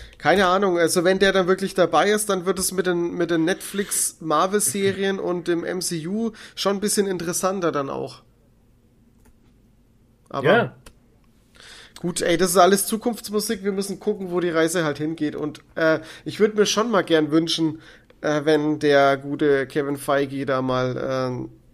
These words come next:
Speaker 1: wirklich mal ein richtiges Statement dazu raushaut.
Speaker 2: Berichten zufolge zu sehen ist.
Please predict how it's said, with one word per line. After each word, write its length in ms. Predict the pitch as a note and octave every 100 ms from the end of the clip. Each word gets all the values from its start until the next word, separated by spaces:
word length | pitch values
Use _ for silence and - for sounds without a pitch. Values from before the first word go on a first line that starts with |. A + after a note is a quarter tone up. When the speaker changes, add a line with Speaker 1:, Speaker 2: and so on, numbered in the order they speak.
| _ _
Speaker 1:
wirklich 460 | C3 B2+ C3 C3 B2+
mal 160 | C3
ein 80 | B2+
richtiges 420 | C3 B2+ B2+ B2+
Statement 360 | - C#3 B2+ B2+
dazu 220 | B2 C3+ B2+
raushaut. 460 | B2 B2+ C3 B2 - - - - - _
Speaker 2:
Berichten 560 | C3 - F#3 - F#3+ -
zufolge 760 | D3 - C#3+ A#2+ - - -
zu 180 | - D#3+
sehen 380 | B2+ D3 E3+ D3+
ist. 160 | C3+